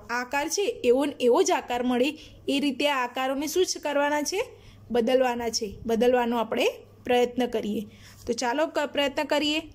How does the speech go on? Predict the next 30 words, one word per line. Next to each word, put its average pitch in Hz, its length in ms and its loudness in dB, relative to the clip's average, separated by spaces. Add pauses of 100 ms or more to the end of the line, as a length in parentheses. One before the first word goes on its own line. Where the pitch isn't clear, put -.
તો 269 80 0
શું 302 220 -2
આવશે? 277 280 -2
અહીંયા 269 380 2 (720)
બે 254 180 2 (580)
ગોળ 254 320 4
છે, 311 220 -4 (240)
circle 247 460 0
છે, 285 140 -4
અહીંયા 277 420 0 (640)
એક 214 80 0
ગુલાબી 254 380 0
કલરનું 294 460 0
છે 349 140 -4
અને 240 440 -2
આ 277 120 0 (280)
લીલા 233 300 0
કલરનું. 277 460 -2 (440)
પછી 359 280 -2
આ - 400 -4
એક - 400 -8 (420)
ચોરસ 262 440 -2
આપ્યો 247 260 2
છે 370 160 -4 (420)
કેસરી 262 380 -4
કલરનો, 240 360 2 (540)
જે 349 200 0 (800)
આ 311 180 0
છે 359 180 -6
જે 339 120 -4